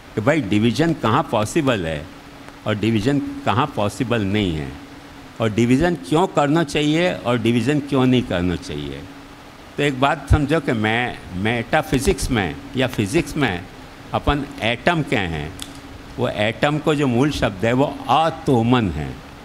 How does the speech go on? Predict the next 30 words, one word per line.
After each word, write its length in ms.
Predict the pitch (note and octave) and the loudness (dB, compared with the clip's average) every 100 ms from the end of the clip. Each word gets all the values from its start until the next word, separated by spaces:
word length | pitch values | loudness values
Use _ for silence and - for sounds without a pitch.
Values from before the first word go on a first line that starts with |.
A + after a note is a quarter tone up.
| - - - - - - - - - | -18 -18 -18 -18 -18 -18 -18 -12 -6
और 140 | G#2+ - | -6 -2
atoman 480 | G2+ - D#3+ D3+ E3 | -2 2 2 4 2
का 140 | D#3 | 2
मतलब 320 | C3 B2+ D3+ | 2 2 0
वो 200 | A#2+ A#2 | 2 4
है, 280 | B2 D#3 A#2+ | 4 2 0
that 380 | A#2 C3 E3 B2+ | 2 2 2 -2
which 280 | C#3 - - | -2 -2 0
cannot 420 | B2 C3 D3 A#2+ | 4 4 4 2
be 180 | E3 G#2 | 2 4
broken। 400 | A2 G#2 - F#2 - - - - - - - - - - - - - - - - - - - - - - - - - - - - - - - - - - - - - - - | 2 2 2 0 -2 -12 -18 -18 -18 -18 -18 -18 -18 -18 -16 -16 -16 -16 -18 -18 -18 -18 -18 -16 -18 -18 -20 -20 -20 -20 -20 -20 -20 -20 -18 -20 -20 -20 -20 -20 -20 -6 2
जब 160 | C#3+ | 4
अपन 360 | D3+ C#3+ E3 D3 - - | 4 2 0 0 -6 -8
अपनी 260 | G2 - D#3+ | -6 -2 0
संस्कृत 420 | D3 B2 A#2+ F#3 | 2 0 2 0
भाषा 420 | C#3 C#3 D3 D#3+ | 2 2 2 0
में 140 | D#3 D#3+ | 2 0
अणु 360 | A2 G#2+ F3 | 2 2 2
कहे 180 | F#3 - | 2 0
हैं, 360 | A2 E2+ D#2+ E2+ - - - - - | -2 -4 -8 -12 -18 -20 -20 -20 -12
तो 60 | - | -4
अणु 280 | G#2 A#2 C#3+ | 2 2 4
का 140 | E3 | 2
भी 120 | D#3+ | 4
मतलब 380 | C#3+ C3+ D3 B2 | 2 2 0 2
है 160 | C#3+ F3+ | 2 2
कि 160 | D#3+ | -2
जो 280 | G#2+ B2 D#3+ | 0 2 4
न 380 | B2+ G#2+ D3+ E3+ | 4 4 4 4
नुद्यते, 960 | A#2 A2 A2+ C#3 C#3 G3+ G3 - E2+ | 4 6 6 4 4 2 4 0 -2